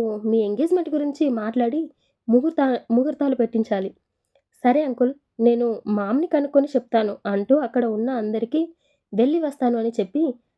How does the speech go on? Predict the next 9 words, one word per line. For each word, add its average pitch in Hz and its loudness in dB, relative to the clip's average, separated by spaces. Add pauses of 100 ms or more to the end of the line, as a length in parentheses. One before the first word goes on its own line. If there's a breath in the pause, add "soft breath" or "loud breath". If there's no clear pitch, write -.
(180)
ఆద్యకి 220 2
మాత్రం 285 0
కళ్ళతోనే 240 0
బాయ్ 202 -2
అని 220 -6
చెప్పేసి 196 -2 (640)
ఇంటికి 254 2
వెళ్తాడు 202 0
రిషి. - -4